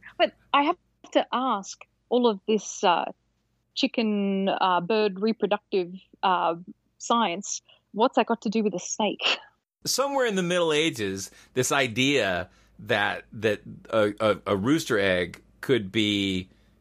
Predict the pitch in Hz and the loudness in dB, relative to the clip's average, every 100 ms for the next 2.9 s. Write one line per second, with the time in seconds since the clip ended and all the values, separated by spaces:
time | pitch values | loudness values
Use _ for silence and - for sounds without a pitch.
0 | _ _ - 147 143 139 123 117 110 110 | _ _ 0 0 0 0 0 0 0 0
1 | 104 90 123 123 101 90 85 85 87 110 | 0 2 0 0 0 0 2 0 0 0
2 | 110 98 - 135 113 - 143 320 | 2 2 0 0 0 0 -2 0